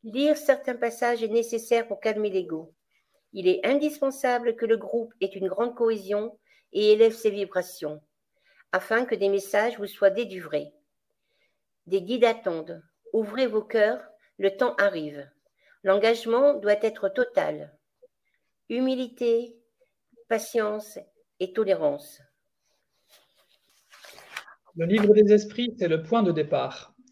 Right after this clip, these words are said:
Speaker 2: d'une philosophie spiritualiste et rationnelle, basée sur l'observation des faits dits paranormaux, qui entraînent une profonde répercussion dans la pensée et dans la vision de la vie d'une grande partie de l'humanité.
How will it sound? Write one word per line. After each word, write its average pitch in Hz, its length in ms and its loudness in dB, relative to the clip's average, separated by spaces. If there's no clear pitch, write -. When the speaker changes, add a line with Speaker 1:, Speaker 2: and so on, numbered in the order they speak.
Speaker 2:
d'une 160 360 -4
philosophie 190 640 4
spiritualiste 190 760 0
et 175 60 4
rationnelle, 143 680 2
basée 175 320 6
sur 185 120 0
l'observation 175 680 6
des 160 140 2
faits 190 280 4
dits 160 180 -4
paranormaux, 165 640 2
qui - 160 -2
entraînent 202 540 2
une 185 160 4
profonde 214 460 6
répercussion 180 680 4
dans 156 100 8
la 143 80 8
pensée 147 380 2
et 190 60 6
dans 160 120 2
la 147 100 8
vision 156 340 -2
de 156 80 0
la 147 80 6
vie 147 280 -2
d'une 165 160 2
grande 180 240 2
partie 165 260 -2
de 147 100 2
l'humanité. 123 560 -4